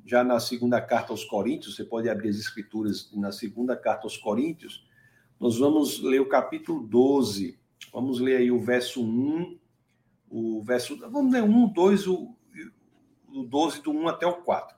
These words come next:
Deixa eu compartilhar aqui com vocês as escrituras. Tá aqui, ó. Deixa eu botar aqui menor, que é melhor.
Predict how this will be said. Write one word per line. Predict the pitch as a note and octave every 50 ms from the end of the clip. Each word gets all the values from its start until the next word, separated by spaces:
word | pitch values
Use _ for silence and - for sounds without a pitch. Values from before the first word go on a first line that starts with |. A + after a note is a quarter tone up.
| _ _
Deixa | _ - -
eu | - - - -
compartilhar | _ D3+ C#3+ - C3+ B2+ - - C3+ B2+ A#2+
aqui | A2+ A#2+ A#2 -
com | - - A2+
vocês | A#2 A#2+ A2 - - A2 G#2+ G#2
as | G#2+ G#2
escrituras. | A2 A2+ - - _ - - _ G2+ - - - - - - - - - _ _ _ _ _ _ _ _ _ _ _ _ _ _
Tá | - -
aqui, | - - - - - -
ó. | - - _ _ _ _
Deixa | _
eu | - -
botar | - - - -
aqui | - - -
menor, | - F#2 F#2 F2+ F2 - -
que | - -
é | F#2
melhor. | F#2+ G2 F#2 - -